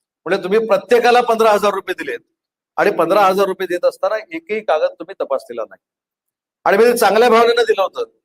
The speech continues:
कोण माझा मित्र असेल त्याला काय उद्योगधंदे करायचे, अशी थकबाकी झाली साडे अकरा लाखाची. मग याच्यावर पर्याय विचारला, अधिकाऱ्यांनी स्पष्ट सांगितले, "एकच पर्याय,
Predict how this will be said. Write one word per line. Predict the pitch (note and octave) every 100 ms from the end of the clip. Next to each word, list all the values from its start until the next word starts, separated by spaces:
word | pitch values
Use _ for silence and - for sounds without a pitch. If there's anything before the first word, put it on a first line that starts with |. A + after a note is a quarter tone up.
| -
कोण | F3+
माझा | F3 F3+
मित्र | F3 E3 F3+
असेल | F3 F3+ F3+
त्याला | F3 F3
काय | F3+
उद्योगधंदे | F3 D#3+ F3 E3+ D#3+ E3+
करायचे, | F3 - _ _ -
अशी | E3 G3+ G#3
थकबाकी | F3 E3+ F#3 F#3+
झाली | F3 F3+
साडे | G#3 D#3+ D#3
अकरा | E3 D#3 C#3+
लाखाची. | A#2 A2 G#2+ _ _ _ _ _ _ _ _ _ _ _ _ _ -
मग | F3
याच्यावर | E3+ F#3+ G3
पर्याय | G#3 G3+ G#3 G3
विचारला, | F#3 F3 D#3+ D3+ - _ _ _ _
अधिकाऱ्यांनी | D3 E3+ F#3+ F#3+ G3+
स्पष्ट | G3 A3 G#3+
सांगितले, | A3 F3 E3 E3+
"एकच | F#3 A3 -
पर्याय, | F3+ D#3+ D3